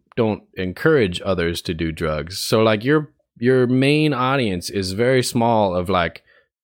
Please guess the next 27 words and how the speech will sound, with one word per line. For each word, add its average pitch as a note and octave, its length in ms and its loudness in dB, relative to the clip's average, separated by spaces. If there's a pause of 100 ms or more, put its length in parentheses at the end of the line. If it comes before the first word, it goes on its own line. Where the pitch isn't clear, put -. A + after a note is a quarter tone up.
(160)
people C3 400 2
who A2+ 180 2
are G2 100 2
doing C3 420 2
drugs D#3 540 0 (100)
and G2+ 260 -2
just G2 180 -4
don't G#2 200 2
care G#2+ 220 2
if F#2+ 80 -2
you G2 140 0
also B2 280 2
do C3+ 160 0
drugs D3+ 380 0
and F2+ 140 0
they F2+ 60 0
give F#2+ 160 0
you F#2+ 120 0
money, F#2+ 280 0
or G#2+ 580 2 (200)
you G#2 120 0
want G2 340 0
people A2 320 0
who G2 120 0
don't C3 280 2
do G#2+ 120 2
drugs F2+ 400 0